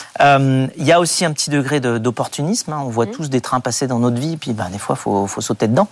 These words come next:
Speaker 1: Euh, d'ailleurs, c'est, euh, Yann Arthus Bertrand qu'on a, euh, reçu, euh,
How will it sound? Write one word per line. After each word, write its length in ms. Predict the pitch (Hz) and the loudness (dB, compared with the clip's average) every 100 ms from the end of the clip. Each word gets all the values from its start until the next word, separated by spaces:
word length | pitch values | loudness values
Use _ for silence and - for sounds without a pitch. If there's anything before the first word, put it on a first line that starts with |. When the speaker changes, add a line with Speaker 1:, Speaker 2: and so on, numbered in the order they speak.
| - - - - - - | -6 -6 -4 -6 -2 4
Speaker 1:
Euh, 800 | 135 127 120 117 110 107 101 101 | 6 6 4 2 2 0 0 0
d'ailleurs, 260 | 107 131 123 | 2 4 2
c'est, 240 | - 123 | 0 2
euh, 180 | 110 107 | 2 2
Yann 140 | 110 | 2
Arthus 200 | 110 - | 0 -2
Bertrand 300 | 120 123 - | -2 -2 -2
qu'on 200 | 139 113 | -4 -4
a, 240 | 101 98 95 | -2 -2 -4
euh, 140 | 95 | -6
reçu, 360 | 95 104 - 131 | -6 -8 -10 -10
euh, 260 | 107 95 | -10 -8